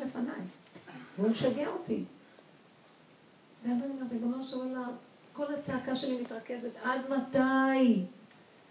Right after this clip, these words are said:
עד מתי הוא מולך שם? תערוף אותו." אז הוא שולח את דש לערוף ראשים. מה אתם חושבים? עורפים ראשים שם, בשבילנו זה לערוף ברוח, בנפש.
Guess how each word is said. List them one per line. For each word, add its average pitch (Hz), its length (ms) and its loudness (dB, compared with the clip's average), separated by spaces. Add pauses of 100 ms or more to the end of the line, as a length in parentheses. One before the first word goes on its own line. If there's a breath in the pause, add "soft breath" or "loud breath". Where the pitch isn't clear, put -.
(540)
עד 294 300 2 (100)
מתי 285 480 4
הוא 277 120 2
מולך 262 400 8
שם? 247 280 4 (340)
תערוף 254 600 2
אותו." 214 320 0 (220)
אז 190 180 -6
הוא 208 80 -10
שולח 226 400 -6
את 269 120 -8
דש 240 280 -10
לערוף 180 340 -10
ראשים. 220 360 -10 (1120 loud breath)
מה 190 220 2
אתם 262 160 -4
חושבים? 190 460 0 (440)
עורפים 240 380 4 (100)
ראשים 233 280 2
שם, 254 300 0
בשבילנו 247 720 4
זה 226 200 6
לערוף 226 520 0
ברוח, 196 680 0
בנפש. - 680 -2